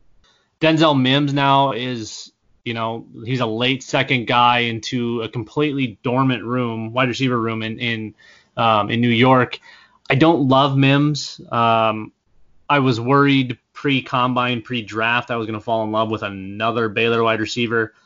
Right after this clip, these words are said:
I thankfully didn't. I see a, a fifty fifty type guy that doesn't catch fifty percent of the fifty percenters.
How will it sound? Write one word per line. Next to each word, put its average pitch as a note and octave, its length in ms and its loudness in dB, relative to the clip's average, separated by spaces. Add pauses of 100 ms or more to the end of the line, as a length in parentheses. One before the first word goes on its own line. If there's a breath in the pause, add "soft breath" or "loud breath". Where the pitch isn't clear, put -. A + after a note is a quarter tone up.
(120)
I B2 100 0
thankfully C#3 480 2
didn't. A#2+ 400 0 (320)
I B2 100 0
see C#3 260 4
a, A#2+ 440 2
a B2+ 100 2
fifty D3 300 2
fifty C3+ 560 0 (500)
type C#3 260 0
guy B2+ 300 2
that A#2 320 -4 (720)
doesn't B2+ 320 2
catch - 560 -4
fifty B2+ 240 -6
percent B2 480 -6
of A2 260 -6
the A2 100 -10
fifty B2+ 280 -6
percenters. G#2+ 560 -4